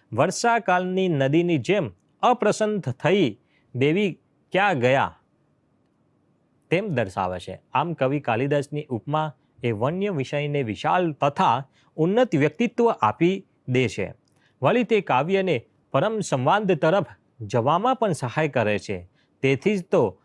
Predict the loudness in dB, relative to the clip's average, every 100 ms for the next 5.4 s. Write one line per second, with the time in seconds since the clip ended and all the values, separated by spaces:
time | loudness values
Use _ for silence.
0 | _ -4 -2 -2 0 2 2 0 0 -2
1 | -2 -2 -2 -4 -8 _ _ _ _ 0
2 | 0 0 0 2 4 4 2 -2 -6 _
3 | _ _ _ _ _ _ _ _ _ _
4 | _ _ 0 2 2 2 4 4 2 0
5 | 0 2 2 -2